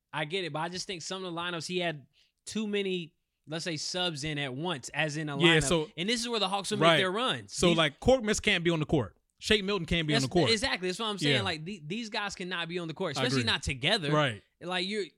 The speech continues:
Speaker 1: what are you doing? You're giving up offense and defense.
Speaker 2: Exactly,
Speaker 1: So
Speaker 2: exactly.
Speaker 1: I think some of the, some of the lineups is where I kinda
Speaker 2: And the
Speaker 1: lean on
Speaker 2: chemistry got
Speaker 1: coaching, and the chemistry's off. And
Speaker 2: Yeah.
Speaker 1: even when, I'm not just saying when players miss shots. Coach can't do anything
Speaker 2: Right.
Speaker 1: about that.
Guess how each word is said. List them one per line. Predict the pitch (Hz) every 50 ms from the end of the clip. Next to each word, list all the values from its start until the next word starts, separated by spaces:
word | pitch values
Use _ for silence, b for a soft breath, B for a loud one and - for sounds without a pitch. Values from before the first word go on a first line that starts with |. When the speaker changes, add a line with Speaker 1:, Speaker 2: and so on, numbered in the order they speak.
| _ _ -
Speaker 1:
what | 156 175 233 247
are | 247
you | 233 208 214 202
doing? | 180 220 202 190
You're | 196 190
giving | 185 233 233 220
up | 190 151
offense | 160 190 208 202 - 214 196 160
and | 170 147 190 214 226 196
defense. | 175 156 135
Speaker 2:
Exactly, | - 185 175 156 147 131 127
Speaker 1:
So | - 170 170
Speaker 2:
exactly. | 131 120 120 143 139 135 123 123 113
Speaker 1:
I | 104
think | 104 101 92
some | 156 - - 190 190
of | 196
the, | 185 180 170 151 139
some | - - - 175 185 190
of | 190 175
the | 175 165
lineups | 151 156 156 170 170 165 156 147 139 - - -
is | - 143 131 131
where | 139 143 143
I | 143 143
kinda | - 170 160 147 139
Speaker 2:
And | 135 143
the | 151
Speaker 1:
lean | 147
on | 151 180
Speaker 2:
chemistry | 180 165 - - 156
got | 165 156 151 151
Speaker 1:
coaching, | 143 143 b b b b b b b b
and | 139 139 147
the | 139
chemistry's | - - 165 170 175 165 - - 165 147 139
off. | 160 160 165 156 156 139
And | 151 -
Speaker 2:
Yeah. | 104 98 92 -
Speaker 1:
even | 190 240 233 247 240 233 214 208
when, | 202 202 196 190 165 - _ _ _ _
I'm | - 165 196
not | 214 214 196
just | 175 170 160 -
saying | 185 170 160
when | 151
players | 139 151 160 160 156 139
miss | 147 147 139
shots. | - 170 147 131 120 - -
Coach | - 208 233 254 -
can't | - 202 151 143
do | 151 170
anything | 170 147 127 131 127
Speaker 2:
Right. | 117 113
Speaker 1:
about | 113 117 117
that. | 117 117 104 98